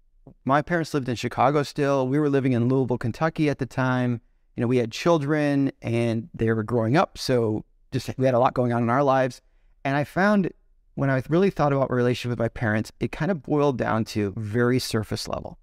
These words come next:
I would call them once a week and check in and see how they're doing.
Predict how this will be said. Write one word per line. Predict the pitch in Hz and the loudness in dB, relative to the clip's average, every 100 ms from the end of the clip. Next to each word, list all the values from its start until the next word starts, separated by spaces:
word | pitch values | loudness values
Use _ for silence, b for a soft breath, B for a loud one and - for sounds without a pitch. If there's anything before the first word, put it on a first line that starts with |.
| _ _ _ _ _ _ _ _ - | _ _ _ _ _ _ _ _ -4
I | 117 | 0
would | 135 135 | 2 0
call | - 135 | 0 0
them | 143 156 | 2 2
once | 131 147 - | 2 0 0
a | |
week | 147 123 131 - _ _ _ - | 0 0 -2 -10 _ _ _ -4
and | 117 | -4
check | - 127 - | 0 0 2
in | 139 | 0
and | 139 | 0
see | 131 | 0
how | 120 | 0
they're | 131 | 0
doing. | 147 123 - | 0 -2 -6